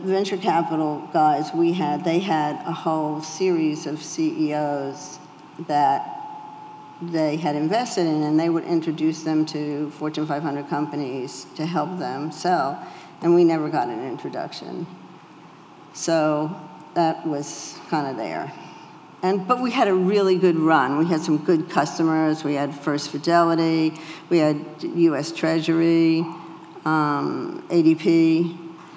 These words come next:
And then the dot-com bubble burst, and we bit the dust. So at this point, I'm kinda tired. I need a sabbatical. So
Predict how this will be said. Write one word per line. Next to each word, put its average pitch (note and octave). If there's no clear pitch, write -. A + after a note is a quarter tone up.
And F3+
then G3+
the F3+
dot-com D#3
bubble D3
burst, C#3+
and C#3+
we D3+
bit D3
the C#3+
dust. -
So D#3+
at F#3
this C#4
point, E3
I'm F3
kinda D#3
tired. D3+
I D#3
need D#3
a D#3+
sabbatical. C#3+
So D#3